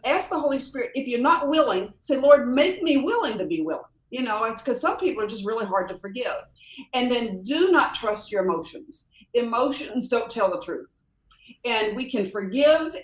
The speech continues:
and, uh, I can see Chad again. I say, "Oh, Chad, I remember what Chad did to me," and my, I get angry again, I get upset again. You can't do that. And when that happens, be prepared with a Bible verse. Um,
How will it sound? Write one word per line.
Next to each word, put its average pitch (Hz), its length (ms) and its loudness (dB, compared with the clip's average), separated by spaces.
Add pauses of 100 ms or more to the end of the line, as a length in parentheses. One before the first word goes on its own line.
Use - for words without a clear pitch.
and, 190 320 4 (140)
uh, 196 180 2
I 190 80 -2
can 185 140 -4
see 196 220 -8
Chad 262 340 4
again. 254 240 0
I 190 60 0
say, 208 120 -4 (120)
"Oh, 214 240 8
Chad, 226 420 -2 (300)
I 214 80 6
remember 226 360 2
what 220 140 -4
Chad 208 240 0
did 233 160 0
to 254 80 -4
me," 254 240 -4
and 185 100 0
my, 170 280 0 (160)
I 156 120 -2
get - 220 -4
angry 269 440 4
again, 247 240 -2
I 170 100 0
get 311 100 -2
upset - 400 0
again. 247 300 -6 (680)
You 240 180 -6
can't 294 460 -2 (420)
do 254 200 0
that. - 420 -4
And 226 280 -2
when 294 200 6
that 330 200 2
happens, 202 600 2 (420)
be 311 280 4
prepared 233 640 2
with 196 140 -2
a 180 140 6
Bible 208 440 2
verse. - 500 -10 (560)
Um, 190 540 2